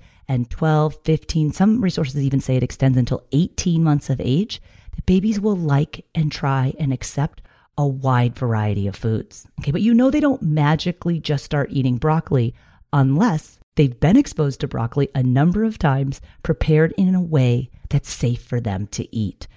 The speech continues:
So it's on you as a parent, your job, if we look at the division of responsibility in feeding theory that Ellen Satter teaches,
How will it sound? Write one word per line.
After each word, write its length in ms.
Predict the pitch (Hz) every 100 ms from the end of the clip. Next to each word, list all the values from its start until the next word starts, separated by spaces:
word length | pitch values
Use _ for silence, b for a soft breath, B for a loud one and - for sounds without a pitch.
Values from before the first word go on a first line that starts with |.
| b
So 100 | -
it's 120 | 156 -
on 280 | 175 220
you 360 | 220 208 175 208
as 180 | 143 143
a 60 | 208
parent, 400 | - 131 135 - _
your 240 | 151 143 147
job, 440 | - 160 120 139
if 140 | -
we 60 | 135
look 160 | 131 139
at 100 | -
the 140 | 123 b b -
division 440 | 143 123 151 160
of 80 | 151
responsibility 800 | 160 - 143 - 131 139 135 127
in 240 | - 139
feeding 380 | - 220 269 196
theory 500 | - 120 110 117 151 - -
that 120 | 127
Ellen 240 | 156 151 151
Satter 320 | 180 233 233
teaches, 440 | - - 151 139